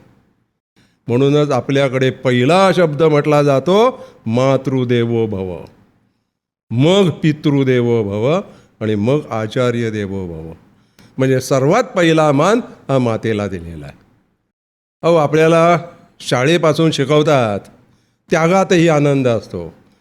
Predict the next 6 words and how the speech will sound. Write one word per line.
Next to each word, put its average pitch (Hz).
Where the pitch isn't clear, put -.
परिश्रमातही 160
आनंद 123
असतो, 90
दातृत्वातही 127
आनंद 101
असतो. -